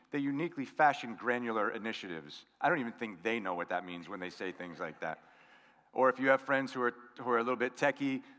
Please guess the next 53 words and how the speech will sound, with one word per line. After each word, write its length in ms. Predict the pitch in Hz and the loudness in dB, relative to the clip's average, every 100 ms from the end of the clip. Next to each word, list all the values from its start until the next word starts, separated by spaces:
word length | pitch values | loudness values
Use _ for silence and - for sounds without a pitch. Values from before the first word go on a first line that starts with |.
| - | 2
guys 260 | 123 113 | 4 4
who 80 | 135 | 2
hang 200 | 127 127 | -2 2
out 80 | 123 | 2
in 80 | 120 | 2
the 60 | |
back 260 | 104 123 120 | 4 6 6
of 80 | 110 | 0
the 60 | |
room 180 | 120 120 | -2 -2
and, 120 | 107 110 - 104 | -2 -6 -12 -10
room 200 | 113 127 | -4 -2
and 80 | 117 | -2
help 180 | 123 - | -2 -4
us 160 | 113 120 | -4 0
run 140 | 120 | 2
our 100 | 107 | 2
sound 340 | - 123 127 | 2 4 4
stuff, 280 | 123 123 - | 4 0 0
you 60 | 110 | -2
might 140 | 117 | -4
hear 120 | 110 | -4
something 340 | 110 123 113 107 | -2 -4 -2 0
like, 220 | 104 104 - - - _ - | 0 0 -8 -20 -20 _ -6
"Some 240 | 156 151 | -2 -2
say 320 | - 147 127 123 | 2 2 2 4
mono 340 | 123 127 120 | 6 6 4
A 120 | 120 120 | 4 4
wac 300 | 110 104 113 | 6 4 2
is 100 | 101 | -8
the 80 | |
next 220 | 107 107 - | -6 -6 -6
big 160 | 101 | -10
thing, 260 | - 110 95 | -6 -6 -2
but 80 | 107 | 0
I'm 120 | 113 | -2
sticking 320 | - 123 107 | -4 -8 -8
with 120 | 101 | -6
my 120 | 104 | -6
forty-eight 460 | 98 117 104 98 95 | -6 -6 -4 -4 -6
K 180 | 110 92 | -4 -4
master 380 | 92 101 - 90 | -2 -2 -2 -12
transducer." 680 | 95 90 80 90 - 78 65 _ _ _ - | -10 -10 -8 -10 -8 -10 -12 _ _ _ -12
Again, 380 | 98 92 85 78 - _ _ _ _ _ | -8 -6 -6 -8 -18 _ _ _ _ _
might 240 | - 101 | -2 0
as 100 | 101 | 0
well 100 | 101 | -4
be 100 | 95 | -2
a 80 | 98 | -4
foreign 340 | - 98 95 87 | -4 -2 -2 -2
language, 340 | 85 78 78 | -4 -4 -2
right? 220 | 90 90 - - - - _ _ | 0 0 -4 -20 -20 -20 _ _
Um, 260 | 101 107 107 | 0 2 0